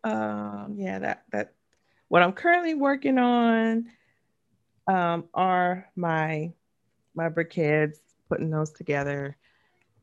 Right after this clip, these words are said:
you know, whenever I feel like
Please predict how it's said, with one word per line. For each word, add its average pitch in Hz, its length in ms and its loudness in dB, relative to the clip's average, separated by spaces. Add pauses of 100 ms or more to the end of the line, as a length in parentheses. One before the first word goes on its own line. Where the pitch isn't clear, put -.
(160)
you 160 140 -2
know, 147 320 -2
whenever 156 600 0
I 151 120 6
feel 165 480 0
like 151 480 -2